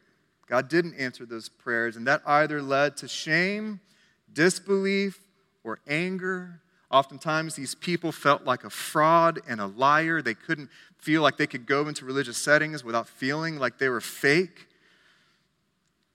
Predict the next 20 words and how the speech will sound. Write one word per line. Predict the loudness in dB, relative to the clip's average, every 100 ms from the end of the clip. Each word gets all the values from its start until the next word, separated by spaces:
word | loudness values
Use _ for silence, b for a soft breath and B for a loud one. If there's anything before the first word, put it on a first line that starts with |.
| -16
And | 2
every | 4 4 2
single | -2 -2
one | -2 -2
of | -4 -8
them, | -14 -14 -20 _ _ _ _ _ _ _ _ _ _ _ _ _ _ _
they | 2 2 2
thought | -4 -14 0 4 4
of | 2
killing | -4 -4 -4 -4
themselves | -6 -6 -4 -4 -4 -12 -20 _ _ _ _
or | -4
they | -4
tried | -4 -2 -2 -2
to. | -8 -20 -20 _ _ _ _ _ _ _ _ _ _ _ _ _ _ 4
Every | 6 4 0 -2 0 -6 -10 -16 _ _ _
single | -8 0 0 2 0 0 -2 -8 -18 _ _ -10
one | -4 -4 -4
of | -12
them. | -20 -20